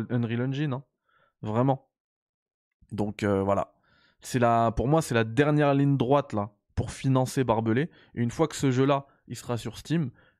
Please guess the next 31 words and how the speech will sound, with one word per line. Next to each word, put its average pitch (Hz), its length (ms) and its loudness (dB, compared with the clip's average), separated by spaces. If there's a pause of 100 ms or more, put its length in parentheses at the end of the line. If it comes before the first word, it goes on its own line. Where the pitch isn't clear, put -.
et 113 80 -2
ben 107 140 2
après, 127 340 0
ben, 101 340 0
je - 120 -12
sais 117 140 -6
pas, 160 200 4
hein, 120 80 0
s'il 110 180 -6
va 107 120 0
fonctionner 117 460 -4
ou 110 80 -2
pas. 135 200 0 (300)
Et 120 120 -6
s'il 139 220 -2
fonctionne, 131 480 -2
bah, 104 140 2
tant 127 160 0
mieux, 117 180 2
ça 110 160 -6
permettra 101 480 -4
de, 107 260 -6 (380)
de, 104 200 -2
de, 104 380 -6
bah, 107 260 -2
de 110 100 -2
financer, 117 520 -2
euh, 101 280 -2
de 98 80 -6
financer 107 420 -4
Barbelé. 107 460 0